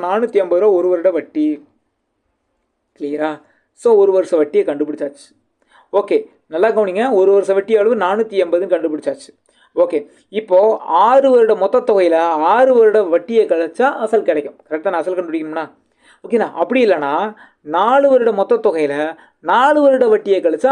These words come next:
அசல் கிடைக்கும். இப்போ நான் என்ன பண்ண போறேன்,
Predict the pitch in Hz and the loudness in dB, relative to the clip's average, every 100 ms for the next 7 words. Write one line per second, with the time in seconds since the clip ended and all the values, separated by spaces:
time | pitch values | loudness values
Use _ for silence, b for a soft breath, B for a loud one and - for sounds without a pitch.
0 | 269 240 214 175 151 143 _ _ _ _ | 0 0 0 0 -4 -10 _ _ _ _
1 | _ _ 214 220 208 190 233 262 208 156 | _ _ -4 -2 -2 0 0 0 0 0
2 | 151 | -2